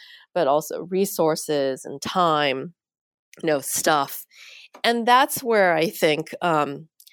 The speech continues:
that, that kind of, that's where I, I figured that I could say something, uh, new about modern Japanese history. And then I also decided to kind of s-, s-, shift the time frame. So not do this kind of large sweep from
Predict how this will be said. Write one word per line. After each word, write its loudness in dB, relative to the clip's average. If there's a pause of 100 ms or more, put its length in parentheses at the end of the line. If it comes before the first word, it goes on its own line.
(440)
that, -4
that 2
kind 2
of, -6
that's 4
where 2
I, 2 (140)
I 0
figured -4
that -2
I -2
could -6
say 2
something, 2
uh, -4 (120)
new 2
about -2
modern -2
Japanese -4
history. -4 (400)
And 2
then 4
I 4
also 2
decided 0
to -10
kind -4
of -4
s-, -10 (100)
s-, -6
shift 0
the 2
time -2
frame. -6 (420)
So 2
not 2
do 0
this -2
kind -2
of -4
large 4
sweep -4 (100)
from -4